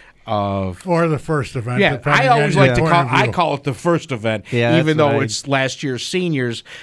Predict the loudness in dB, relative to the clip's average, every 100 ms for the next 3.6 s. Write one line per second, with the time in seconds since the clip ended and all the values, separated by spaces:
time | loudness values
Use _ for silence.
0 | -6 0 0 0 0 0 0 -2 -2 0
1 | 0 0 -2 -2 0 0 -2 -8 -12 -10
2 | -8 -8 -10 -12 -16 -16 -18 -8 0 0
3 | -2 -4 0 0 0